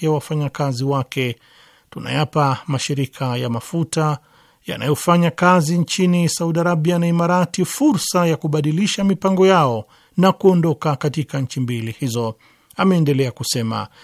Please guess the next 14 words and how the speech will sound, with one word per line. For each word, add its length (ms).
"Iwapo 580
Saudi 280
Arabia 380
na 100
Imarati 640
zitasisitiza 960
kuwanyima 540
watu 340
wa 80
Yemen 400
rasilimali 680
na 100
mapato 440
yao, 480